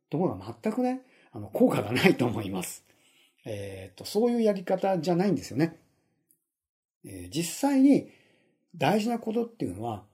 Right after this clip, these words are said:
えー、皆さんの心の在り方を変えていく、思考を変えていくっていうことなんですよ。えーっと、それなしに、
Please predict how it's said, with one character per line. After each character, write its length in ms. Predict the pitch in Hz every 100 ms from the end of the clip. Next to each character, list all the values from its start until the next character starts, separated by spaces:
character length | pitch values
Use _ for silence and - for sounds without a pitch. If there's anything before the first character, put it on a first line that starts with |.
| _ _ _ _ -
え 300 | 110 101 95
ー、 20 |
皆 220 | 131 254
さ 160 | 269 175
ん 80 | 120
の 60 |
心 440 | 92 160 - 339 359
の 120 | 320 -
在 120 | 214
り 140 | 330
方 340 | - 381 381 214
を 140 | 147
変 200 | - 113
え 60 | 113
て 180 | 117 104
い 80 |
く、 140 | 101 113
思 60 | - _ - - -
考 320 | - 277 285
を 60 | 269
変 240 | - 226
え 60 | 269
て 140 | 277
い 60 | 269
く 100 | 269
っ 40 |
て 280 | 269 _ -
い 60 |
う 20 | 87
こ 80 |
と 80 | 87
な 100 | 87
ん 100 | 85
で 60 | 82
す 140 | -
よ。 80 | 85 _ _ _ _ _ _ -
え 100 | -
ー 20 |
っ 40 |
と、 120 | -
そ 120 | - 233
れ 120 | 302
な 120 | 339
し 140 | 294
に、 340 | 247 247 127